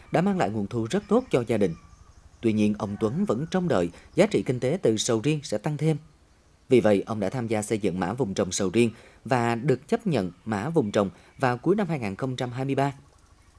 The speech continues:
Ông là thành viên liên kết xây dựng mã vùng trồng của Hợp tác xã Sầu riêng hữu cơ Lâm Đồng, chứ không phải là một doanh nghiệp. Hiện trên sáu mươi thành viên liên kết với hợp tác xã thuộc xã Lộc Bảo, Lộc Thành, Lộc Đức, huyện Bảo Lâm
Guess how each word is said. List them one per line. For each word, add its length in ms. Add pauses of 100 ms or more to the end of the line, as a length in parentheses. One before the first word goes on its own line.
(100)
Ông 200
là 60
thành 180
viên 180
liên 180
kết 200 (240)
xây 140
dựng 240
mã 160
vùng 180
trồng 240 (120)
của 120
Hợp 140
tác 140
xã 160
Sầu 180
riêng 140
hữu 140
cơ 140
Lâm 180
Đồng, 160 (340)
chứ 100
không 160
phải 140
là 60
một 160 (100)
doanh 140
nghiệp. 140 (920)
Hiện 220
trên 200
sáu 200
mươi 160
thành 140
viên 200
liên 180
kết 200
với 80
hợp 180
tác 140
xã 320 (320)
thuộc 220
xã 240
Lộc 200
Bảo, 340
Lộc 180
Thành, 200 (160)
Lộc 140
Đức, 220
huyện 340
Bảo 140
Lâm 180